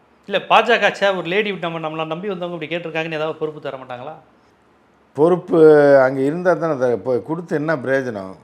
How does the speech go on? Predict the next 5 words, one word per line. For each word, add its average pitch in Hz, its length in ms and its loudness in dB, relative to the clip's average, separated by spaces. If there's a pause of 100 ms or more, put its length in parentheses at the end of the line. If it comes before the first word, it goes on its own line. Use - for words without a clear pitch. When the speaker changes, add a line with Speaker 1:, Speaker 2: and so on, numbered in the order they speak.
(140)
Speaker 2:
ஏதாவது 117 420 -4
தமிழ்நாட்டுல 139 560 -4
பாஜக 110 480 -4
ஜீரோ. 85 400 -12 (800)
என்ன? 107 280 -16